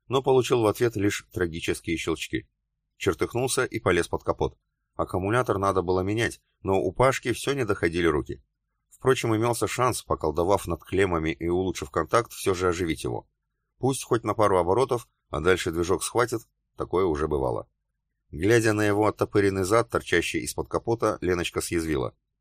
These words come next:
"Вот ещё одна жертва прогресса. Ты бы хоть перчатки надел, что ли?" "Чтобы избежать травм", усмехнулся в ответ Пашка и с тем расчётом, чтобы ни в кого не попасть, запустил в их сторону гаечным ключом. "Не говорите мне, как делать мою работу".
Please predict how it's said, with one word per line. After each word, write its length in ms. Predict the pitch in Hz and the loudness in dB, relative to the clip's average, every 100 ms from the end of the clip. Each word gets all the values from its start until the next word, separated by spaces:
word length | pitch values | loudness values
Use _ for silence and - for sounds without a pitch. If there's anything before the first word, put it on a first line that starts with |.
| _ _ _ | _ _ _
"Вот 260 | 78 104 139 | 0 0 2
ещё 260 | 190 - | 0 2
одна 200 | 117 98 | 2 2
жертва 320 | 87 98 92 85 | 2 0 0 -2
прогресса. 580 | 85 80 82 - 69 _ _ _ | 0 0 0 0 -6 _ _ _
Ты 100 | - | 0
бы 140 | 120 120 | 2 4
хоть 200 | 127 117 | 2 2
перчатки 440 | 113 - 127 - | -2 2 2 2
надел, 340 | 92 85 80 69 | -2 0 -2 -2
что 240 | - 95 | -2 0
ли?" 180 | 80 - _ _ _ _ _ | 0 -4 _ _ _ _ _
"Чтобы 380 | - 87 85 | -4 0 2
избежать 400 | 87 78 87 87 | 2 2 2 0
травм", 400 | - 90 73 64 - _ - | 2 0 0 -4 -14 _ -8
усмехнулся 580 | - 92 90 98 - | -6 -4 -2 -2 0
в 60 | 87 | 0
ответ 260 | 82 90 - | 0 0 2
Пашка 400 | 110 - 110 - _ _ - | 0 2 -2 -4 _ _ -8
и 80 | |
с 80 | 98 | -2
тем 160 | - 131 | 2 4
расчётом, 500 | 117 - 123 117 98 | 2 2 0 0 -2
чтобы 400 | - - 98 98 | -4 0 2 0
ни 160 | - 101 | -2 -6
в 80 | - | -2
кого 280 | 107 101 98 | 0 2 2
не 120 | 87 | 0
попасть, 480 | 92 - 117 - - | -2 2 0 0 -4
запустил 520 | 90 98 107 - 117 | -4 -4 -4 0 2
в 80 | 98 | 0
их 80 | |
сторону 400 | - 117 107 101 | 0 2 2 2
гаечным 460 | 85 85 80 - 80 | 0 2 2 0 -4
ключом. 420 | 90 82 78 62 - _ _ _ - | -4 -2 -2 -4 -10 _ _ _ -6
"Не 160 | 82 | -2
говорите 440 | 82 90 101 110 95 | 2 4 4 2 0
мне, 200 | 104 104 | -2 0
как 180 | 87 | 0
делать 300 | 85 90 87 | 0 0 0
мою 180 | 90 87 | -2 -2
работу". 460 | 87 87 85 64 | 0 2 0 -2